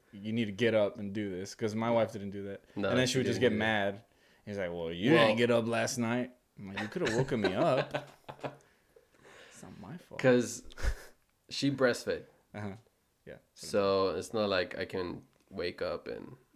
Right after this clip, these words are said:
Speaker 1: What are you gonna do? You
Speaker 2: Yeah.
Speaker 1: gonna cheer her on? I mean,
Speaker 2: <laughs> Cheer her on. <laughs>
Speaker 1: "Go, go.
Speaker 2: You can do it.
Speaker 1: You can suck."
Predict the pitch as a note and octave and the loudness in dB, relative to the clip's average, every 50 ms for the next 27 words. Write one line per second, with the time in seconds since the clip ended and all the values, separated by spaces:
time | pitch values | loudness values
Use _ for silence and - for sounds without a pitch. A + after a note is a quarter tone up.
0 | - - G#2+ A2+ A#2 A2+ A2 A2 G2+ F#2 F#2+ G2 B2 C3 G2+ F#2 E2+ F2 E2+ E2 | -10 -4 -2 0 0 2 0 0 -2 -4 -4 -6 -6 -6 -8 -8 -8 -6 -4 -4
1 | - - - - A#2 A2 G#2+ G2+ G2 G#2+ C3+ D#3 D3+ C#3+ A2 G#2+ G#2+ G#2+ G#2+ _ | -4 -6 -6 -6 -4 -2 -2 -2 -4 -6 -6 -8 -8 -8 -10 -10 -10 -12 -14 _
2 | _ _ _ _ _ _ _ _ _ _ _ _ _ _ _ - - - - - | _ _ _ _ _ _ _ _ _ _ _ _ _ _ _ -16 -12 -8 -6 -6
3 | - - - E3 C#3 - - - C#5 C#5 B4+ - - B4+ - - - - - - | -6 2 4 4 4 6 4 2 4 4 4 4 4 2 2 0 0 0 -2 -2
4 | - D#5+ - - - - - F#5 - - F5+ D5 C5 - C#5 B4+ - - C5 A#4 | 0 2 2 2 2 2 0 -2 -2 -2 -2 -2 -2 -2 -2 -2 -2 -2 -2 -2
5 | - - G4+ G#4 - - F#4+ - - - - - - - - - - - E3 - | 0 0 -2 -2 -2 -4 -4 -4 -6 -8 -10 -8 -10 -10 -8 -10 -14 -14 -14 -8
6 | _ - A#3 A#3+ A3+ A3+ G3+ F3 E3 - - A#3+ A#3+ A#3+ A3+ G#3 G3 F3 D3+ - | _ 0 0 2 2 2 0 -2 -2 -4 -4 -4 -2 -2 -2 0 -2 -2 -4 -8
7 | - - - - - F3+ F3+ F3+ G3 F#3+ G3 F#3+ F3 E3+ - - - - D3 - | -14 -16 -14 -12 -12 -12 -8 -6 -4 -2 0 0 -2 -2 -6 -6 -4 -4 -4 -4
8 | C#3 D#3+ F3 - - - - - - - - - - A#3+ A3+ - - | -4 -4 -4 -4 -2 0 0 0 0 -4 -6 -4 -4 -4 -4 -6 -10